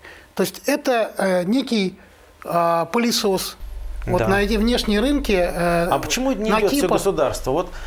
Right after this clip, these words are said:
Speaker 2: понятно,
Speaker 1: Потому
Speaker 2: конкретные
Speaker 1: что,
Speaker 2: люди
Speaker 1: э,
Speaker 2: обогащаются, а с
Speaker 1: государство,
Speaker 2: точки зрения государственных
Speaker 1: так
Speaker 2: интересов?
Speaker 1: государство, э, предоставляет такую льготную, дивидендную, э, так сказать,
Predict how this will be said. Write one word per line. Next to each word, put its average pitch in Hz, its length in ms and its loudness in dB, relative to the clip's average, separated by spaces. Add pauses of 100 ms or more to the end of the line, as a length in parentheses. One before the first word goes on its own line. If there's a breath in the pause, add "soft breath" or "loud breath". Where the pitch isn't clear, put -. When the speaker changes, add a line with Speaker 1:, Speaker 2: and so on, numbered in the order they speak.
(140)
Speaker 2:
понятно, 233 420 0
Speaker 1:
Потому - 200 4
Speaker 2:
конкретные 302 340 2
Speaker 1:
что, 262 100 4
Speaker 2:
люди 220 100 2
Speaker 1:
э, 220 40 4
Speaker 2:
обогащаются, 208 460 4
а - 20 4
с - 140 6
Speaker 1:
государство, 262 280 2
Speaker 2:
точки 254 200 2
зрения 240 200 0
государственных 220 540 -2
Speaker 1:
так 202 140 2
Speaker 2:
интересов? 262 320 4
Speaker 1:
государство, 220 500 2
э, - 80 -8
предоставляет 226 640 0
такую 220 360 0
льготную, 233 480 0
дивидендную, 208 800 0 (460)
э, - 60 -8
так 202 120 -6
сказать, 180 300 -4